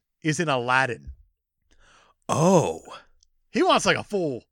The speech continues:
Speaker 1: swap.
Speaker 2: Just a full body swap for one of
Speaker 1: I'm,
Speaker 2: each of their
Speaker 1: I'm gonna
Speaker 2: movies.
Speaker 1: go first.
Speaker 2: Okay, okay.
Speaker 1: I want Tommy Lee Jones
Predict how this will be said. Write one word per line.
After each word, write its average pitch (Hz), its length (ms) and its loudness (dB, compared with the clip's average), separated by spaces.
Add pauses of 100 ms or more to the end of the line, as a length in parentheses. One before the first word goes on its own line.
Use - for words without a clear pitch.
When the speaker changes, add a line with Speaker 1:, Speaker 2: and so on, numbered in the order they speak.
(420)
Speaker 1:
swap. 180 600 0
Speaker 2:
Just - 140 -6
a 110 60 -4
full 180 300 4
body 151 400 2
swap 127 380 -2
for 120 240 -4
one 127 300 0
of - 100 2
Speaker 1:
I'm, 160 60 -14
Speaker 2:
each 147 180 -8
of 139 40 -8
their 135 100 2
Speaker 1:
I'm 220 160 6
gonna 220 160 6
Speaker 2:
movies. 190 100 4
Speaker 1:
go 190 140 6
first. - 440 -6
Speaker 2:
Okay, 170 260 -4 (320)
okay. 165 200 -6 (300)
Speaker 1:
I 147 60 -10
want 160 180 -8
Tommy 156 260 -6
Lee 135 140 -6
Jones 120 400 -4